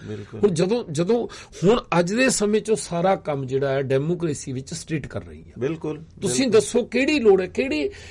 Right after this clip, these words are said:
Speaker 2: ਕਿਹੜੀ ਰੂਹਾਨੀਅਤ, ਕਿਹੜੀ ਚੀਜ਼ ਦੀ? ਜਦੋਂ ਤੁਸੀਂ ਰੂਹਾਨੀਅਤ ਦੀ ਗੱਲ ਕਰਦੇ ਆ ਨਾ,
Speaker 1: ਹੂੰ।
Speaker 2: ਜਦੋਂ ਧਰਮ ਦੀ ਗੱਲ ਕਰਦੇ ਆ, ਉਦੋਂ, ਉਦੋਂ ਭਰਮ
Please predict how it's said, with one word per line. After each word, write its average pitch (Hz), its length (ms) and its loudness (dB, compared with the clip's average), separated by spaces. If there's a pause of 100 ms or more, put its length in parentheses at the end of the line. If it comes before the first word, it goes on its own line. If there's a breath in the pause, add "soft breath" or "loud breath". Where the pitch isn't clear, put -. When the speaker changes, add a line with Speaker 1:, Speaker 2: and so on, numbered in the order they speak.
(160 loud breath)
Speaker 2:
ਕਿਹੜੀ 269 280 2
ਰੂਹਾਨੀਅਤ, 185 560 0
ਕਿਹੜੀ 269 280 -2
ਚੀਜ਼ 214 260 -2
ਦੀ? 175 140 -2
ਜਦੋਂ 165 340 0
ਤੁਸੀਂ 254 220 -2
ਰੂਹਾਨੀਅਤ 196 440 4
ਦੀ 180 160 -2
ਗੱਲ 156 160 2
ਕਰਦੇ 123 380 -2
ਆ 104 40 -4
ਨਾ, 101 160 -12 (160)
Speaker 1:
ਹੂੰ। 104 200 -10 (220 loud breath)
Speaker 2:
ਜਦੋਂ 175 240 4
ਧਰਮ 202 280 4
ਦੀ 147 140 0
ਗੱਲ 131 140 0
ਕਰਦੇ 113 380 -2
ਆ, 104 60 -10 (580 loud breath)
ਉਦੋਂ, 226 240 4
ਉਦੋਂ 202 280 4
ਭਰਮ 165 420 2